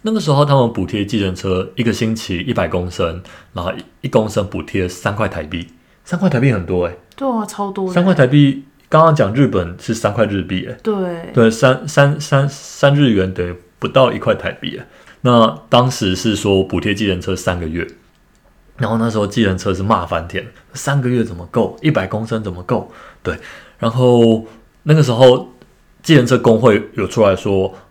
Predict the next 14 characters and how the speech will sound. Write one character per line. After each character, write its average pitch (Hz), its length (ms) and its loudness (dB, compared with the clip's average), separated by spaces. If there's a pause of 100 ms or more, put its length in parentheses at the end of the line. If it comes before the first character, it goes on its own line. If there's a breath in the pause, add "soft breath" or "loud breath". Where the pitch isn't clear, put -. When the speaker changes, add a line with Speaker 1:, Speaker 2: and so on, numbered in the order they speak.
(160)
Speaker 1:
相 131 320 0
较 123 240 6
于 92 140 0
这 110 100 -2
种 90 240 -4
短 78 180 -4
期 85 200 -10
措 92 260 -4
施， - 220 -10
我 101 120 -2
们 101 220 -4
宁 101 140 -4
可 110 140 -4
你 87 200 -6